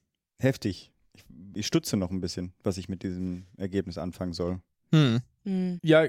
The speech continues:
Speaker 2: also ich glaub, ne, also es ist natürlich ein bisschen schwierig zu über-, oder ein bisschen schwieriger übertragbar, weil ich glaub, der, also sehr sicher, dass der Anteil an schwarzen und asiatischen Ärztinnen und Ärzten oder Gesundheitsfachpersonal in Deutschland nochmal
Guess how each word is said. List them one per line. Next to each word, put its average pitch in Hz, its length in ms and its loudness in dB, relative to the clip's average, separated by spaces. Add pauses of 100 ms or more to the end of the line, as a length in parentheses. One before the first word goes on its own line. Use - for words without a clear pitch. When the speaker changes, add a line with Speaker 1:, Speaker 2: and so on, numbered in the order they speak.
Speaker 2:
also 151 200 4
ich 147 160 2
glaub, 147 200 4
ne, - 120 2
also 151 160 2
es - 100 0
ist 160 120 -2
natürlich 160 340 2
ein 147 100 4
bisschen 135 240 0
schwierig 143 320 0
zu - 120 -6
über-, - 280 -2
oder 113 180 2
ein 113 120 2
bisschen 135 260 2
schwieriger 127 360 0
übertragbar, - 640 0
weil 117 260 2 (400)
ich - 200 -8
glaub, 117 300 0
der, 113 340 4 (420)
also 120 300 2 (100)
sehr 131 200 4
sicher, 135 200 4
dass 127 180 4
der 104 120 2
Anteil 120 340 2 (320)
an 117 300 2 (280)
schwarzen 139 440 0
und 131 200 0
asiatischen 127 800 2 (680)
Ärztinnen 135 440 2
und - 80 -2
Ärzten 131 300 4
oder 139 160 4
Gesundheitsfachpersonal 135 1040 0
in 127 60 0
Deutschland 123 480 2
nochmal 127 520 0